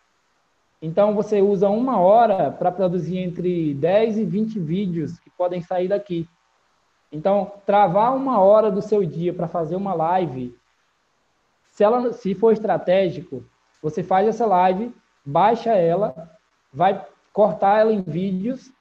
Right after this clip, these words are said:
e vai transformar em conteúdo pra sua semana, pro seu mês inteiro,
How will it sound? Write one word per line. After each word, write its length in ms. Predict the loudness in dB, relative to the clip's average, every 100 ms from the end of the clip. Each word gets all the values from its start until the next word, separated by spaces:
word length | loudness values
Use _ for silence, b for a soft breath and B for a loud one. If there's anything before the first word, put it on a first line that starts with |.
| _ _
e 60 | -2
vai 160 | 0
transformar 460 | 0 -4 -4 -4 -4
em 40 | -4
conteúdo 500 | -4 0 2 2 0
pra 220 | -2 -2
sua 180 | -2 -4
semana, 520 | -4 -4 -2 -4 -4
pro 100 | -6
seu 160 | -6
mês 220 | -4 -4 -4
inteiro, 480 | -4 -4 -4 -8